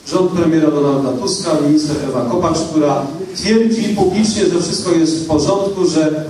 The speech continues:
ona tak dużo dobrego zrobiła. Gdzie, gdzie to dobro, które zrobiła pani minister Kopacz? Ja tego dobra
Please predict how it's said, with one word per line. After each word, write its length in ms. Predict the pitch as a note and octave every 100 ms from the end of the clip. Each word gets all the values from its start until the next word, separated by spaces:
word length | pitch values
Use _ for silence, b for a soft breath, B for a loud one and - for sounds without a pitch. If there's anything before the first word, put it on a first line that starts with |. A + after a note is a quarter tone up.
| -
ona 340 | E3+ F3 E3
tak 220 | D#3+ G#3+ - - G3+
dużo 500 | F3 F3+ F3 E3+ - -
dobrego 640 | F3 F3 E3 E3+ D#3 D#3 D3+
zrobiła. 460 | D3 D3 - A2+ A2+
Gdzie, 120 | - A3+ A#3 A#3 -
gdzie 120 | A3
to 120 | G3
dobro, 260 | F#3 E3 - - -
które 160 | - B2 B2 A2+
zrobiła 280 | C#3+ C#3+ C#3
pani 240 | C3 B2 B2+
minister 280 | B2+ B2 - -
Kopacz? 300 | - - -
Ja 60 | F3
tego 160 | E3+ E3
dobra 420 | D#3 D3 D3+ C#3